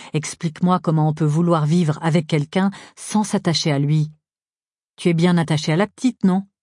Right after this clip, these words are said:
C'est différent. Tu sais bien que je ne supporte pas d'avoir un homme dans mes pattes, surtout avec un caractère pareil. Alors il va repartir, et il emmènera sa fille.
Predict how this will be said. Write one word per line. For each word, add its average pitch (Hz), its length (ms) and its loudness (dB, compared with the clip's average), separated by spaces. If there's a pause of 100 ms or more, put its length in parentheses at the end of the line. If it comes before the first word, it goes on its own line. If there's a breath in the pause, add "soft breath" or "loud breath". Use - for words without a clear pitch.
(1120)
C'est - 220 -8
différent. 180 580 -2 (680)
Tu - 140 -8
sais 240 120 -2
bien 247 240 2
que 196 80 0
je 175 60 0
ne 165 80 2
supporte 160 380 -4
pas 165 160 -2
d'avoir 156 260 0
un 156 160 2
homme 160 140 0
dans 151 100 2
mes 156 140 2
pattes, 151 400 -4 (520)
surtout 175 360 -4
avec 156 200 0
un 147 60 0
caractère 156 540 -2
pareil. 147 420 -2 (1040)
Alors 170 260 2
il 180 80 2
va 160 80 4
repartir, - 540 -4 (300 loud breath)
et 170 100 2
il 165 100 4
emmènera 165 320 2
sa 175 160 -2
fille. 147 380 -8